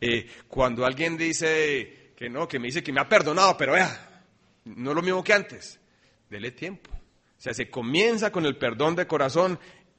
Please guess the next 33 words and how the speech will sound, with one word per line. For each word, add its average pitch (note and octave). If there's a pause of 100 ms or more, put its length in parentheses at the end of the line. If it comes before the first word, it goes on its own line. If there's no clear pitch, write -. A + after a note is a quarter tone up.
(180)
y C3
la A#2+
reconciliación A#2+ (240)
puede D3+
ser E3
inmediata, D3+
pero B2
puede B2
ser B2+ (140)
también A2
una, B2
un A2+
proceso. A#2+ (560)
Y C#3+
en D3
al-, D3
ciertas A3
circunsta-, C#3+
situaciones D3+
bien E3+
tenaces, - (460)
uno D3+
perdona C3+
de C#3
corazón, C3+
pero A2
es A2+
mejor, C3+
es B2+
más A#2+
prudente B2+
guardar G2
distancia. F#2+